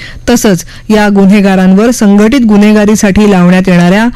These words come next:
मकोका कायद्यानुसार कारवाई करता येईल का याचीही चाचपणी करण्यात येईल अशी माहिती गृहराज्यमंत्री योगेश कदम यांनी दिली.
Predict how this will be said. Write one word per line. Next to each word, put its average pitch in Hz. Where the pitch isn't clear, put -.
मकोका 262
कायद्यानुसार 202
कारवाई 190
करता 196
येईल 180
का 208
याचीही 202
चाचपणी 190
करण्यात 175
येईल 202
अशी 190
माहिती 180
गृहराज्यमंत्री 214
योगेश 180
कदम 208
यांनी 175
दिली. 170